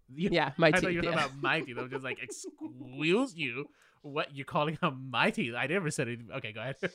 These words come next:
Speaker 2: But yeah, and, and just, like, I don't know. I, like I said, I've been listening to the music and just hearing some of the words too, where,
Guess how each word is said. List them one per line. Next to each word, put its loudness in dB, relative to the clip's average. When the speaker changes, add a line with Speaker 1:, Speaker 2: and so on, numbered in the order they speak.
Speaker 2:
But 6
yeah, 8
and, 4
and 4
just, 0
like, 6
I 2
don't 4
know. 2
I, 8
like 6
I 8
said, 0
I've 8
been 4
listening 6
to 0
the 6
music 6
and 4
just -2
hearing 6
some 4
of 4
the 4
words 2
too, 4
where, 0